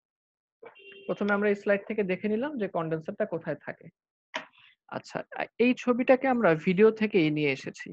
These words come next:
আমরা যে ভিডিওটা দেখছিলাম, সেই ভিডিও থেকেই আমরা এই ছবিটা নিয়ে এসেছি।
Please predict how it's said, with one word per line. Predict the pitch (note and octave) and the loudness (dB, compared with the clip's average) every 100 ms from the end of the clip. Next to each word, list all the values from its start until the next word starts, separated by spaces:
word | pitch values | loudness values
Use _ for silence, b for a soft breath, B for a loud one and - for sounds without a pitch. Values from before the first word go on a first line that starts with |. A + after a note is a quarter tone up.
| F3 | -10
আমরা | D#3+ D#3+ D#3 | -6 -2 -2
যে | E3 | -2
ভিডিওটা | D#3+ D#3 E3 E3+ | -2 -2 0 0
দেখছিলাম, | D#3+ D#3 - B3 D4+ | -2 -4 -6 -4 -2
সেই | - E3+ | 0 4
ভিডিও | D#3 D#3+ | 4 4
থেকেই | D#3+ F3 A#3+ | 2 -2 0
আমরা | G3+ D3+ | -2 -2
এই | C#3+ | -4
ছবিটা | - D3 D3+ | -4 -6 -6
নিয়ে | D#3 E3+ | -4 -4
এসেছি। | F3 F#3 | -4 -6